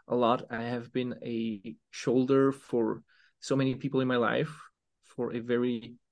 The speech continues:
long time. And the first thing that I always would do is, you know, try, as, exactly as you described, just try to give advice,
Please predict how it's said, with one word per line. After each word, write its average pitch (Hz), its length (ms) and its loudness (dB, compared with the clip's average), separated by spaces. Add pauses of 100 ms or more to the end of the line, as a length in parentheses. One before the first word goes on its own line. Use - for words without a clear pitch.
(420)
long 127 420 2
time. 135 460 4
And 117 360 -2 (440)
the 120 160 -8 (300)
first 143 840 0
thing 131 200 -4
that 117 100 2
I 117 60 0
always 127 440 2
would 120 240 -6 (1000)
do 131 240 4
is, 117 360 -4 (320)
you 135 120 -8
know, 120 80 -2
try, 113 420 -2 (140)
as, 143 280 -2
exactly 165 540 6
as 127 80 2
you - 140 -4
described, 120 420 -2
just - 240 -10
try 117 160 0
to 113 80 -6
give 110 160 -8
advice, 120 540 2